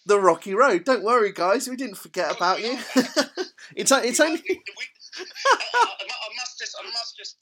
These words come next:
Speaker 2: throw this out to the listeners that we were planning on doing this, but, yeah,
Speaker 1: Well,
Speaker 2: it,
Speaker 1: we, well,
Speaker 2: it,
Speaker 1: yeah,
Speaker 2: it,
Speaker 1: we, we
Speaker 2: it
Speaker 1: just,
Speaker 2: has
Speaker 1: there is,
Speaker 2: taken a ta-,
Speaker 1: there is
Speaker 2: it
Speaker 1: no,
Speaker 2: has taken
Speaker 1: there
Speaker 2: a
Speaker 1: is no
Speaker 2: turn.
Speaker 1: real reasoning, is there? It's just,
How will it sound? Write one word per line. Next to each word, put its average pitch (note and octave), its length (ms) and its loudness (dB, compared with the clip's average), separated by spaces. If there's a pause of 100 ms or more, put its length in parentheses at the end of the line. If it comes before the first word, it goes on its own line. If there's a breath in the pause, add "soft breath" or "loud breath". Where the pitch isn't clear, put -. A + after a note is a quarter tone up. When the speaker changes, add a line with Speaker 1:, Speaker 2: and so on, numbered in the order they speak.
Speaker 2:
throw F3+ 140 -8
this D#3+ 160 -10
out D3+ 240 -6
to - 100 -16
the C#3+ 80 -20
listeners C#3+ 360 -12
that C#3+ 120 -14
we D#3+ 80 -12
were A3 300 -8 (100)
planning E3 300 -10 (260)
on C#3+ 60 -14 (160)
doing D#3+ 220 -10 (120)
this, - 220 -14
but, C#3 260 -6 (1700 loud breath)
yeah, E3 460 -6
Speaker 1:
Well, C4 240 4
Speaker 2:
it, B3 120 0
Speaker 1:
we, - 60 -6
well, B3+ 140 8
Speaker 2:
it, A#3+ 80 4
Speaker 1:
yeah, A#3+ 180 6
Speaker 2:
it, G3 60 2
Speaker 1:
we, A3 160 2
we A3+ 80 -10
Speaker 2:
it B3 80 -8
Speaker 1:
just, - 40 -6
Speaker 2:
has B3 200 -4
Speaker 1:
there B3+ 180 0
is, A#3 120 -4
Speaker 2:
taken - 160 -14
a - 20 -12
ta-, - 60 -14 (360)
Speaker 1:
there C#4 220 0
is A3+ 120 0
Speaker 2:
it A3+ 40 -2
Speaker 1:
no, A3+ 80 2
Speaker 2:
has G#3+ 140 4
taken A3 140 0
Speaker 1:
there C#4 120 6
Speaker 2:
a - 40 8
Speaker 1:
is D4+ 140 4
no A#3 160 2
Speaker 2:
turn. G3+ 80 4
Speaker 1:
real G#3 220 6
reasoning, G#3+ 480 -2
is F#3+ 140 -4
there? D3 140 0
It's D#3+ 120 -6
just, - 300 -8